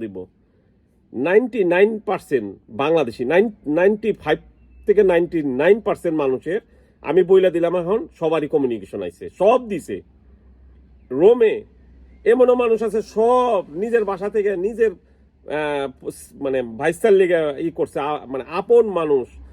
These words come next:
এনে তো টাকা পয়সার কোনো লেনদেন করার কথা না, মানে একটা নি-, নিজের দিকটা, মানে মালিক ওইখানেই কাজ করে, সব দিছে। উকি-, মানে কমার্শিয়াল ইস্তা, এটা কোনো বাংলা কাপ থেকে আবেদন করা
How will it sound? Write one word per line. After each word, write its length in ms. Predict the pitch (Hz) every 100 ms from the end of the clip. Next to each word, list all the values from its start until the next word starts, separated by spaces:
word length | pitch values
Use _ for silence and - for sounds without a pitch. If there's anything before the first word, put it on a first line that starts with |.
| - - - 190
এনে 140 | 220
তো 60 | 208 214
টাকা 120 | 214
পয়সার 260 | 214 190 190
কোনো 100 | 214 208
লেনদেন 260 | 214 214 196
করার 220 | 196 170 151
কথা 160 | 165 156 151
না, 60 | 139 147 131 156
মানে 120 | 165 160
একটা 140 | 156 170 165 151 151
নি-, 160 | 160 156
নিজের 220 | 185 202 170 - _ _ - 123
দিকটা, 320 | 214 214 226 185 160
মানে 120 | 165 165
মালিক 320 | 196 196 147 - - 180
ওইখানেই 380 | 196 220 208 202
কাজ 100 | 190 - 180
করে, 200 | 123 107 - - - -
সব 200 | 247 294 254
দিছে। 280 | 180 - 127 101 - - _ -
উকি-, 320 | 214 240 202 147
মানে 120 | 165 175
কমার্শিয়াল 480 | 220 240 254 220 196
ইস্তা, 240 | - 165 143
এটা 140 | 190 180
কোনো 120 | 196 180
বাংলা 240 | 196 202 190 - _ _ _ -
কাপ 180 | 196 - 240
থেকে 160 | 233 208
আবেদন 240 | 190 180 165
করা 160 | 156